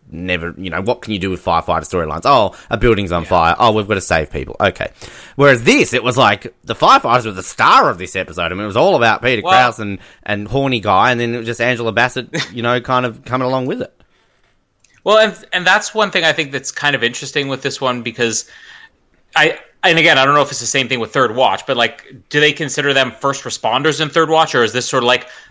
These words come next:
Speaker 2: the firefighters respond to their emergency and the police respond to their emergency? 'Cause this is sort of like first responders just simply means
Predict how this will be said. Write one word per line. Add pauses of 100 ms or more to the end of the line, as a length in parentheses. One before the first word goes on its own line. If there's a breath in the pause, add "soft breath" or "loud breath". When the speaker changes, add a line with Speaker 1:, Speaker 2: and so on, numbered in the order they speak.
Speaker 2:
the
firefighters
respond
to
their
emergency
and
the
police
respond
to
their
emergency?
'Cause (420 loud breath)
this
is
sort
of
like
first
responders
just
simply
means